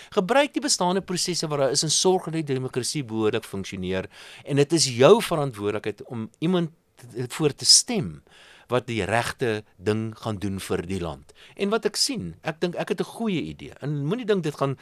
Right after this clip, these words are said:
sonder, eh, hik, ehm, stote en stampe gepaard gaan nie. Dit lyk vir my asof die A N C onder vyftig persent gaan kry. Selfs al kry hulle eenenvyftig of tweeënvyftig persent, ons is sekerlik aan die einde van die A N C.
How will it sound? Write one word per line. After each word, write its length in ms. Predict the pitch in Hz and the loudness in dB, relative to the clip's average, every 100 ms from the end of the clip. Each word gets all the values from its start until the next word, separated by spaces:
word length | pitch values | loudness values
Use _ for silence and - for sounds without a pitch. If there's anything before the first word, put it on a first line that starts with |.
| - - | -12 -6
sonder, 300 | 160 151 131 | 0 2 2
eh, 360 | 92 98 82 | 0 -4 -2
hik, 200 | 101 - | -4 -2
ehm, 320 | 120 110 92 | -4 -2 -4
stote 400 | 87 - 156 - | -4 2 2 2
en 100 | 117 | 0
stampe 360 | 196 - 165 135 | 0 2 0 0
gepaard 360 | 113 - 101 - | -6 -2 -4 -4
gaan 120 | 82 | -8
nie. 80 | 90 - - - _ | -8 -16 -20 -20 _
Dit 180 | 143 139 | 0 6
lyk 440 | 147 190 240 233 | 8 8 8 2
vir 160 | - 98 | -6 -6
my 160 | 69 - | -6 -8
asof 300 | 107 117 113 | -6 -4 -2
die 100 | 101 | -2
A 140 | 101 | -2
N 40 | |
C 100 | 95 | -2
onder 240 | 95 92 90 | -4 -4 -2
vyftig 320 | 87 82 87 | -4 -4 -8
persent 300 | - - 85 | -10 -8 -8
gaan 140 | 80 | -10
kry. 260 | 76 76 80 _ - - | -12 -16 -20 _ -20 0
Selfs 220 | - 277 | 6 8
al 80 | 269 | 6
kry 160 | 269 247 | 6 6
hulle 180 | 214 | 6
eenenvyftig 480 | 180 170 160 151 131 | 6 2 0 0 -2
of 80 | 123 | -6
tweeënvyftig 800 | - 123 120 131 107 117 110 107 | -2 -2 -2 -8 -6 -4 -2 -4
persent, 320 | - 113 98 - - | -6 -6 -6 -10 0
ons 180 | 143 | 2
is 120 | 147 - | 4 6
sekerlik 340 | 165 139 110 | 4 2 -2
aan 80 | 98 | -4
die 80 | 95 | -6
einde 180 | 95 | -8
van 120 | 92 87 | -8 -8
die 100 | 78 | -6
A 80 | |
N 80 | 78 | -6
C. 240 | 76 - | -6 -6